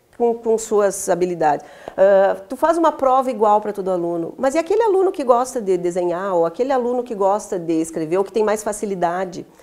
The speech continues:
né? Ah, fazer um... Tu falou dos ambientes virtuais, né?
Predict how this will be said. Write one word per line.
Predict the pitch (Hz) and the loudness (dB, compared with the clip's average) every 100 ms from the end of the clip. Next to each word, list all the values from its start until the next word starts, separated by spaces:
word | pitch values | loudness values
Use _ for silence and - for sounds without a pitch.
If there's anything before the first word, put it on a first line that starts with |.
| - | -14
né? | - 175 208 208 - - | -2 0 0 -2 -20 -6
Ah, | - 185 190 180 180 | 4 6 8 6 4
fazer | 180 214 208 233 262 | 2 2 2 0 2
um... | 247 208 175 151 | 4 2 2 -2
Tu | 147 - | -6 -4
falou | 214 202 | 0 2
dos | 214 214 180 | 0 -4 -4
ambientes | 180 180 170 180 180 | -4 -2 -2 -2 -4
virtuais, | 175 170 - 151 151 147 | -6 -6 -2 0 0 -2
né? | 143 139 | -4 -4